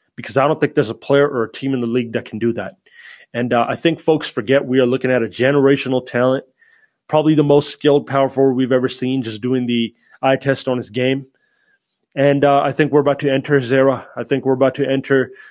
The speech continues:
the Anthony Davis era, which means he's about to be competing for chips, and the teams in the West are gonna have to deal with him for the rest of his prime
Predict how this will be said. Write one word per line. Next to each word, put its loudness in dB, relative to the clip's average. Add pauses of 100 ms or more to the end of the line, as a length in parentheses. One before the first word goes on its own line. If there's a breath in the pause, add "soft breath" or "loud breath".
(120 loud breath)
the 0
Anthony 0
Davis 2
era, 4
which -4
means -2
he's -4
about 0
to -10
be -4
competing -6
for -8
chips, -4 (320 soft breath)
and -6
the -4
teams -2
in -4
the 0
West 0
are -12
gonna -2
have -2
to -10
deal 2
with 0
him -4 (360 soft breath)
for -4
the 0
rest 0
of -14
his -4
prime -2